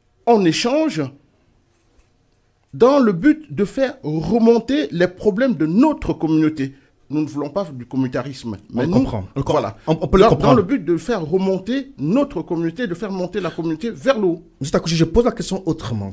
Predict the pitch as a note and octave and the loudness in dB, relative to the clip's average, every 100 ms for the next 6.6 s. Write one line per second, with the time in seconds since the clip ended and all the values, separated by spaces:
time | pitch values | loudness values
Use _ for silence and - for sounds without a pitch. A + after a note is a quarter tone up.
0 | - C#3+ D#3+ B2 G#2+ - _ B2+ A2+ F#3 | -6 0 0 0 -8 -16 _ -6 -2 -2
1 | G#3 A3 - G#3 - E3+ G3 - - - | 0 -4 -2 -4 -2 -2 -2 -10 -10 0
2 | C#3+ C3+ C#3+ C3+ C#3+ C3+ D3 F#3 E3 D#3 | 2 2 0 0 0 -2 0 4 4 4
3 | D#3 C#3+ D#3 E3 B2 - - - _ - | 2 2 2 -2 -6 -8 -16 -20 _ -4
4 | C#3 D3 A3 C3+ D3 C3 C#3 A3 - - | -2 -2 -2 0 2 4 4 2 0 -2
5 | F3+ C#3+ D#3 C3+ G#2 D#3 D#3+ G3+ A3+ - | -2 0 0 0 2 2 2 -2 -4 -4
6 | D3 G#2+ G#3+ B3 - | -6 -4 -4 -4 -6